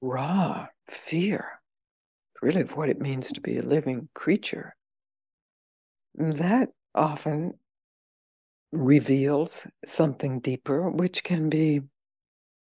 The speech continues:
this existential angst at being alive and knowing you are gonna die,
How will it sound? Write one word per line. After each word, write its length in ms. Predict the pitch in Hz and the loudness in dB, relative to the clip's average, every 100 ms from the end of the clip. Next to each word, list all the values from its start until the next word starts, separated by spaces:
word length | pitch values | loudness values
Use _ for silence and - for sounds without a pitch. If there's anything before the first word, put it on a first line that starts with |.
| _ _ _ _ - - - - - | _ _ _ _ -20 -18 -16 -12 -4
this 440 | 147 151 - - - - | 2 2 0 -6 -6 -4
existential 920 | 127 - - - 165 180 160 127 139 _ _ _ - _ - | -2 0 0 4 6 6 4 4 0 _ _ _ -20 _ 2
angst 640 | 156 175 - - - - - - - _ _ _ _ | 2 4 2 0 0 0 -6 -20 -20 _ _ _ _
at 200 | 139 147 | 0 2
being 280 | 127 160 151 | 8 8 8
alive 540 | 143 139 151 170 143 139 | 6 4 4 4 2 0
and 160 | 135 | 0
knowing 420 | 139 139 143 139 139 | 2 2 2 0 -2
you 220 | 139 139 | 0 0
are 140 | 131 | -2
gonna 280 | 127 139 147 | -2 -4 -2
die, 580 | 127 127 147 196 101 - | -2 -2 0 0 -2 -8